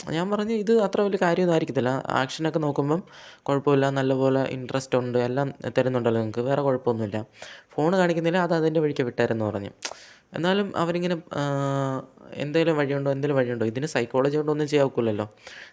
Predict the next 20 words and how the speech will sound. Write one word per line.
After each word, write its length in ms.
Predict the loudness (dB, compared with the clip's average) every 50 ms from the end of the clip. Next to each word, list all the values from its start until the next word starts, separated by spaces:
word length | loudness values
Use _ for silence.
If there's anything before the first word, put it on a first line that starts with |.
| _ -6
ഞാൻ 160 | -4 -4 -2
പറഞ്ഞു, 160 | -2 -2 -4 -4
"നിങ്ങളൊരു 280 | 0 0 2 2 2
കാര്യം 240 | 2 2 0 0 -2
ചെയ്യ്, 240 | -2 -2 -4 -4 -4
എങ്ങനെയെങ്കിലും", 580 | -6 -6 -6 -6 -6 -4 -4 -2 -2 -4 -4 -6 -10 -16
ആ, 580 | -16 -10 -8 -6 -4 -4 -4 -6 -6 -8 -8 -10 -10 -10 -8
കുറച്ച് 180 | -6 -2 2
ഐഡിയകളൊക്കെ 400 | 2 4 4 4 4 2 2 0
ഞാൻ 100 | 0 0
പറഞ്ഞു 200 | 0 0 0 0
കൊടുത്തു. 180 | 0 0 0 0
അത് 120 | 0 0
വെച്ച്, 240 | -2 -2 -2 -6 -6 -6 -10 -18 -20 -20 -20 -20 _ _ _ _ _ _ -10
ആ, 80 | -8 -8 -6 -6 -8 -8 -8 -8 -8 -8 -10 -8 -4 -2
"പാസ്വേഡ് 440 | -2 -2 -2 -2 0 2 2 2
എങ്ങനെയെങ്കിലും 400 | 2 0 0 -2 -2 -2 -2 -2
കണ്ടുപിടിക്കുക" 680 | -2 -2 0 0 0 0 -2 -4 -8 -8 -8 -8 -8 -8 -10 _ _ _ -20 _ _ -20 -20 _ _ _ -20 -20 _ -10
എന്ന് 160 | -6 -2 0
പറഞ്ഞ്. 520 | 0 0 -2 -4 -6 -12 -4 -2 -2 -2